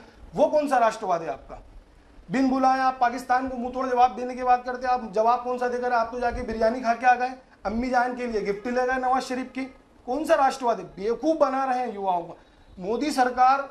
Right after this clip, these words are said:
और भाजपा के लोग अगर अपना काम करते तो उन कामों के ऊपर वोट मांगते, ये या, पहले धर्म के नाम पर वोट मांगा इन्होंने, अब राष्ट्रवाद के नाम पर वोट हो रहे। चलो हम राष्ट्रवाद के नाम की, अगर आपने राष्ट्र के लिए किया क्या ये बताइए आप।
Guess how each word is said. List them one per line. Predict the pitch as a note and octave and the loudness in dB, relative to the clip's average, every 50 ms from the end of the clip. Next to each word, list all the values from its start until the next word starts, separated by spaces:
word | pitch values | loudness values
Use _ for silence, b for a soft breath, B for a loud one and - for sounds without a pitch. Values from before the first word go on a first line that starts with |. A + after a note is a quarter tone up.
| - - - F#3+ | -14 -16 -12 -12
और | F3+ F3 | -12 -8
भाजपा | D3 E3 G3 G#3 - - D4 C#4 | -2 0 0 0 0 2 0 0
के | A#3+ C4 | 0 0
लोग | C4+ B3 B3+ C4+ C#4 C4 - | -6 -6 -4 -6 -6 -6 -8
अगर | F#3+ G3 B3+ C4+ | -8 -6 -4 -4
अपना | B3 - A3+ B3+ C4+ B3+ | -4 -4 -4 -4 -4 -2
काम | - A#3 A3 A#3 A#3+ | 0 2 0 0 0
करते | A3 A3+ A3 A3 A3+ B3 | 0 -2 -4 -4 -4 -8
तो | A#3+ B3+ | -6 -6
उन | B3 B3 A#3+ | -6 -6 -4
कामों | - A3 G3 G3+ A3+ A#3+ | 0 0 0 0 0 -4
के | G#3+ A#3+ | -4 -6
ऊपर | A#3+ A#3 G#3+ A3+ | -6 -4 -2 -2
वोट | A3+ A3+ A3+ A3 G#3+ | -2 -2 -4 -2 -4
मांगते, | G#3+ G#3+ A3+ A3 C4 C4+ C4+ C4 B B B B B B F3 | -4 -4 -6 -8 -10 -10 -10 -10 B B B B B B -6
ये | E3 G#3+ B3 | -2 -2 0
या, | A#3+ F#3+ G3 G3+ G3+ - - - | 0 0 -2 -4 -4 -4 -4 -2
पहले | A#3 A#3+ B3 | -2 0 0
धर्म | G#3+ G3+ A3+ B3 B3+ B3+ B3+ | 0 0 0 0 -2 -2 -2
के | B3+ | 0
नाम | B3 B3 B3+ B3 | 0 0 0 0
पर | B3+ B3+ | 0 -2
वोट | B3 B3+ B3+ B3 B3 | 0 0 -2 -2 0
मांगा | B3 B3+ B3+ B3+ | -2 0 0 0
इन्होंने, | B3 B3 A#3+ A#3+ A#3 A#3 A#3 - - - - - - - _ - _ _ _ - | -2 -2 -2 -4 -4 -6 -8 -12 -20 -20 -20 -20 -20 -20 _ -20 _ _ _ 2
अब | G3 G3+ G#3 | 2 2 2
राष्ट्रवाद | G#3+ G#3+ - - C4+ B3+ B3+ B3+ B3+ | 2 -2 -2 -2 2 4 4 4 2
के | B3+ C4+ | 0 -4
नाम | B3+ B3 B3 A#3+ | -4 -4 -4 -2
पर | A#3+ A#3+ | -4 -4
वोट | A#3+ A3+ A#3 A3+ | -4 -2 -4 -4
हो | A3+ A3 | -4 -6
रहे। | F#3+ - - - | -6 -8 -8 -6
चलो | G#3+ A#3+ C4 | -4 -4 -2
हम | A3 A#3+ B3 A3+ | -2 -2 0 2
राष्ट्रवाद | A3 A3 G#3+ - - A#3 A#3 A3+ A3+ A#3 | 2 2 2 0 -2 2 2 2 2 0
के | A#3+ | -4
नाम | A3+ A3 G#3+ A3 | -4 -4 -4 -4
की, | A3+ A3 | -4 -4
अगर | G#3 A3 G3+ - - | -4 -4 -4 -4 0
आपने | G3+ A3 A#3+ B3 C4 B3+ | 0 0 0 0 -2 0
राष्ट्र | A#3+ A#3 A#3+ A#3+ - - A#3 | 2 2 0 0 -4 -10 -8
के | C4+ C4+ | -6 -4
लिए | C4 C4+ C4 | -2 -4 -4
किया | - - A3+ B3 C4 C4 | -4 -4 0 2 2 2
क्या | B3+ B3+ C4 B3+ A#3+ | 2 2 2 2 2
ये | A#3 A3+ B3 | 2 2 -2
बताइए | G3+ G3+ F3+ F3+ F#3+ A#3 B3 | -2 0 0 0 0 2 4
आप। | B3 B3+ B3 - - | 4 4 4 2 -6